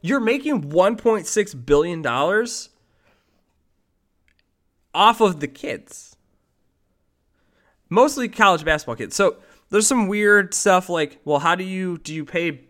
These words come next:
basketball players more because they are making more money, or do you pay it across even?" That is something the N C double A as an organization should figure out. That is,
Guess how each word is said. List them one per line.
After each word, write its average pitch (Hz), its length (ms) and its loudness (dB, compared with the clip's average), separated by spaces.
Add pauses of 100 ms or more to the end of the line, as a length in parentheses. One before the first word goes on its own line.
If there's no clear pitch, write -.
basketball 160 440 -4
players 147 420 -6
more 180 1040 -4
because 175 560 -10
they 143 180 -2
are 151 100 0
making 151 380 -8
more 131 220 -6
money, 160 340 -6
or 208 80 -8
do 151 160 -14
you 147 80 -10
pay 143 220 -4
it 120 60 -8
across 123 340 -8
even?" 156 320 -10 (360)
That 233 200 0
is 320 100 -6
something 180 300 -4
the 139 100 -6
N 139 140 -4
C 135 180 -12
double 120 300 -6
A 117 120 -2
as 117 120 -6
an 117 80 -12
organization 113 580 -10
should 101 160 -20
figure 104 300 -8
out. 90 160 -6
That 156 160 -2
is, 170 180 -10